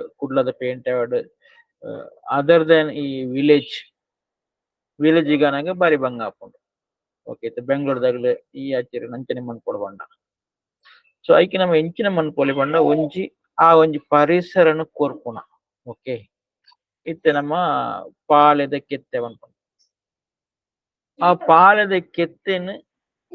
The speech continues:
ಕ್ಲಿಯರ್ ಆದ ಡಿಸ್ಟ್ರಿಬ್ಯೂಷನ್ ಮಾಡ್ಕೊಂಡು. ಓಕೆ,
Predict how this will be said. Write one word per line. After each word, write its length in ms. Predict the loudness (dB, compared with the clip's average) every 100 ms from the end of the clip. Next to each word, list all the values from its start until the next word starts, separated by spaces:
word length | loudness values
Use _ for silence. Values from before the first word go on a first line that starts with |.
| -18 _ _ _ _ _ _ _ _ _ _ _ _
ಕ್ಲಿಯರ್ 280 | -2 0 4
ಆದ 180 | 4 2 -6
ಡಿಸ್ಟ್ರಿಬ್ಯೂಷನ್ 680 | -6 -8 -10 -10 -10 -10 -14
ಮಾಡ್ಕೊಂಡು. 520 | -14 -18 -20 -20 _ _ _ _ _ _ _
ಓಕೆ, 560 | -18 -12 -12 -12 _